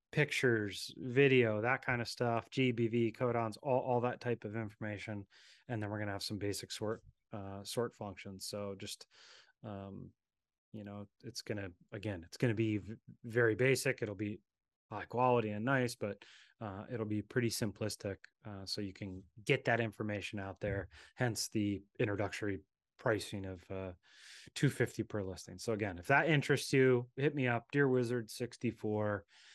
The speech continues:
at gmail dot com. Um, I'm excited. I, I, I, I'm excited for sure. Um, I've been, you know, just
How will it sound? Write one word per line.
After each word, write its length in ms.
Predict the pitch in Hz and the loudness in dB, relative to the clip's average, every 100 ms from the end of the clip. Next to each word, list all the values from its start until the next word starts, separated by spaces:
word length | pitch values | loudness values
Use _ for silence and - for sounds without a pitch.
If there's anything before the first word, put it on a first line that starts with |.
| - _ _ | -20 _ _
at 260 | 110 107 - | -6 -6 -6
gmail 600 | 107 101 98 98 95 90 | -8 -6 -6 -6 -10 -10
dot 220 | 92 90 - | -12 -12 -10
com. 540 | 117 117 117 110 107 104 _ - - _ _ | -2 0 2 0 -2 -6 _ -20 -20 _ _
Um, 500 | 104 98 92 90 92 98 _ _ _ _ _ _ _ _ _ | -10 -8 -10 -10 -14 -16 _ _ _ _ _ _ _ _ _
I'm 100 | 135 | 2
excited. 480 | 147 - 139 113 92 _ _ - | 4 8 6 4 -4 _ _ -12
I, 40 | 104 | -10
I, 400 | 107 113 104 101 - | -8 -6 -6 -8 -10
I, 280 | 101 98 98 - _ _ _ 113 | -8 -8 -10 -16 _ _ _ -8
I'm 200 | 107 101 | -6 -6
excited 420 | - 110 92 87 _ | -2 -2 -2 -8 _
for 160 | - 104 | -8 -6
sure. 340 | - 95 85 - - | -4 -4 -8 -12 -12
Um, 600 | 98 98 95 95 95 90 - _ _ _ _ _ _ _ _ _ _ _ _ 104 | -10 -10 -10 -10 -10 -14 -18 _ _ _ _ _ _ _ _ _ _ _ _ -10
I've 160 | 98 | -6
been, 380 | 90 101 101 92 - | -2 -2 -2 -6 -6
you 160 | 135 113 | -2 0
know, 140 | 95 | -2
just 240 | 92 90 | -2 -4